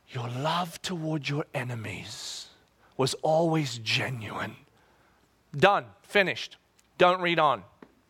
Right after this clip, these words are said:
Oh, but wait, that's sentence one of an entire paragraph. This is our life when we get all this stuff and are reminded. "Hate what is evil, hold fast to what is good. Love one another with brotherly affection.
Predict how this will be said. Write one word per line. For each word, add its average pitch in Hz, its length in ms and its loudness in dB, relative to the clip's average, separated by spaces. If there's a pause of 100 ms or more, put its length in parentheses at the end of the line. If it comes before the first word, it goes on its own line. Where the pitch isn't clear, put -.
(260)
Oh, 170 80 6
but 160 140 2
wait, 160 260 4
that's 143 180 2
sentence 175 400 -2
one 156 160 4
of 135 100 -2
an 139 60 -4
entire 131 300 2
paragraph. 107 600 -4 (340)
This 147 160 0
is 165 100 0
our 196 180 4
life 165 420 4 (380)
when 151 120 0
we 147 80 2
get 143 400 0
all 147 160 2
this 135 180 2
stuff - 340 0
and 139 100 -6
are 131 60 -2
reminded. 127 520 -4 (480)
"Hate 196 300 4
what 208 160 6
is 180 160 2
evil, 165 400 4
hold 156 240 2
fast 180 400 4
to 180 80 2
what 156 160 2
is 135 180 -2
good. 131 300 2 (240)
Love 196 420 8
one 220 160 6
another 202 300 6
with 175 180 2
brotherly 208 840 8
affection. 185 840 0